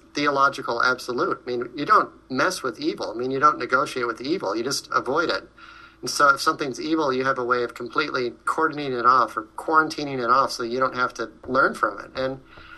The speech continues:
people aren't evil. Ideas aren't evil. I mean, it's, it's a lot more fluid and a lot more, uh,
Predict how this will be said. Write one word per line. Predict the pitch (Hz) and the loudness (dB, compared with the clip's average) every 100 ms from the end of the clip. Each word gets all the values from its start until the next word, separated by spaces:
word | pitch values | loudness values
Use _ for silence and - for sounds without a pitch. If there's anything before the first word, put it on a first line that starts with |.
| - | -16
people | - 247 285 202 | -6 -4 0 6
aren't | 165 175 160 - | 8 6 2 -6
evil. | 160 196 120 107 | -4 -2 -2 0
Ideas | 127 143 156 170 | -2 -2 0 0
aren't | 151 143 135 | 2 2 2
evil. | 143 160 107 | -2 -2 -4
I | - | -4
mean, | 120 | -6
it's, | 135 139 - - | -4 -6 -6 -8
it's | - - | -8 -2
a | |
lot | 131 143 156 | 2 4 4
more | 147 143 | 2 2
fluid | - 139 156 123 | 0 0 2 0
and | 113 | 0
a | |
lot | 120 120 | 2 2
more, | 123 117 117 120 - - | 6 6 6 2 -10 4
uh, | 113 | 4